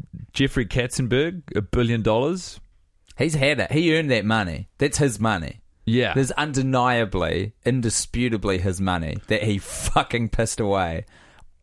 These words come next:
Speaker 2: on a
Speaker 1: Fair
Speaker 2: great
Speaker 1: enough.
Speaker 2: idea for a
Speaker 1: You,
Speaker 2: platform.
Speaker 1: you earn the money, you piss the money away.
Speaker 2: Mm.
Speaker 1: Uh, I actually read, uh, this is, I don't know if I'm, if this is allowed, but I just, I, it was a really interesting concept that was introduced. I was reading a book when I woke up this morning. It's called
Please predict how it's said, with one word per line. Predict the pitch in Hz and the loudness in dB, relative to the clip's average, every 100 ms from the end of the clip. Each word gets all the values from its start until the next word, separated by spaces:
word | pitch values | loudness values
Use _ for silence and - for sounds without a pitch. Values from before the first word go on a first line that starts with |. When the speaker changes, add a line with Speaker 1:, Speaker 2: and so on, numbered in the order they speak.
| _ - | _ -4
Speaker 2:
on | 110 | 0
a | |
Speaker 1:
Fair | 107 147 | 2 4
Speaker 2:
great | 113 | 6
Speaker 1:
enough. | 233 | 6
Speaker 2:
idea | 104 110 104 | 4 2 0
for | - 101 | 0 0
a | |
Speaker 1:
You, | 101 | 2
Speaker 2:
platform. | 92 - 92 82 | 2 0 -2 0
Speaker 1:
you | 101 | 0
earn | 107 127 | 0 0
the | 131 | 0
money, | 131 135 135 | 0 0 0
you | - 107 | 0 -2
piss | - 113 - | 0 -2 0
the | 104 | 0
money | 101 95 | 0 0
away. | 90 90 80 69 | 0 0 -2 -4
Speaker 2:
Mm. | 95 85 80 | -4 -4 0
Speaker 1:
Uh, | 135 143 | 2 2
I | 151 185 | 2 0
actually | 185 208 190 | 0 -2 -2
read, | 127 131 151 117 101 - - | 0 2 2 2 -2 -10 -2
uh, | 123 131 - | 0 0 0
this | 147 143 | -2 0
is, | 147 123 - - _ _ _ _ _ _ _ _ _ _ - | 0 -2 -6 -12 _ _ _ _ _ _ _ _ _ _ -4
I | 117 | 0
don't | 117 | 2
know | 117 | 0
if | 107 | 0
I'm, | - 113 110 - | 0 0 0 0
if | 113 | -2
this | 110 | 0
is | 107 101 | -2 0
allowed, | 101 101 87 90 | 0 0 -2 -2
but | 127 110 | -2 0
I | 131 | 0
just, | 135 135 - | 0 -2 0
I, | 120 123 - | 0 0 0
it | 127 | 0
was | 120 | 2
a | 123 | 2
really | 147 151 | 2 2
interesting | 139 127 131 113 | 0 0 -2 -2
concept | 131 131 120 | 0 0 0
that | 98 | 0
was | 110 | -2
introduced. | 117 101 120 107 | -4 -2 -2 0
I | 101 | 0
was | 107 | 0
reading | 131 135 | 0 -2
a | 107 | 0
book | 135 - | 0 0
when | 120 | 0
I | 107 | 0
woke | 92 101 | 0 0
up | 120 | -2
this | - - | -2 -2
morning. | 104 101 90 | -2 0 -2
It's | - | -4
called | - 131 123 | -2 -2 -2